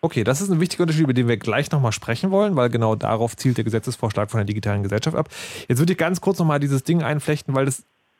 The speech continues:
in der Diskussion um File-Sharing und Abmahnungen kommt das immer wieder vor, dass Leute sagen, es ist doch nur das Hochladen,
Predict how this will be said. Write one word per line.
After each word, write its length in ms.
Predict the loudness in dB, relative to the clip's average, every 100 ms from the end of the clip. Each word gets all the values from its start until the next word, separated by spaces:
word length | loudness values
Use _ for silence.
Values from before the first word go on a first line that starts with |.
| _
in 80 | 0
der 80 | 0
Diskussion 880 | 0 2 2 4 4 4 2 -2 -2
um 240 | 0 0
File-Sharing 680 | 0 -2 -2 0 0 2 2
und 120 | 0
Abmahnungen 460 | 0 0 0 0 0
kommt 180 | 0 -2
das 80 | 0
immer 160 | 0
wieder 180 | 2 2
vor, 120 | 0
dass 100 | 0
Leute 160 | 0 2
sagen, 200 | 0 -2 -10 -12
es 140 | -6
ist 160 | -4 0
doch 80 | 2
nur 100 | 2
das 140 | 2
Hochladen, 680 | 0 2 2 2 2 -2